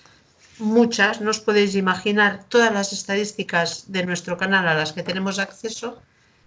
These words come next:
cosas que, que yo he descubierto que no había estudiado ni es-, ni en clases de estadística. Bueno, entonces te ense-, te enseñan a interpretar las estadísticas,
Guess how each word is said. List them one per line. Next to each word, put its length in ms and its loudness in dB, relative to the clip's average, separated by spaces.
cosas 340 2
que, 320 -6
que 140 -2
yo 100 0
he 40 -2
descubierto 640 0
que 120 -2
no 100 2
había 200 2
estudiado 680 2
ni 240 -4
es-, 340 -6
ni 200 -4
en 140 -4
clases 400 -2
de 80 -4
estadística. 680 -6
Bueno, 300 -2
entonces 440 0
te 120 2
ense-, 440 0
te 60 -4
enseñan 500 -4
a 60 -2
interpretar 580 0
las 180 0
estadísticas, 920 -2